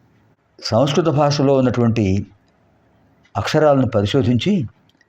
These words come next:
ఒక విశేషమైన వాస్తవాన్ని చెప్పారు.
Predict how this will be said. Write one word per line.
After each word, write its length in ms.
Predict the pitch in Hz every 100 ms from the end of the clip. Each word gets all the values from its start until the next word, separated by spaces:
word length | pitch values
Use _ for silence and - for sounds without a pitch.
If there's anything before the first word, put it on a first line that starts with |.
| _ _ _ _ _ _ _ _ _ _ _ _ _ _ _ _ _ -
ఒక 140 | 104
విశేషమైన 600 | 107 104 180 180 170 143
వాస్తవాన్ని 540 | 123 101 110 143 123 107
చెప్పారు. 400 | - - 80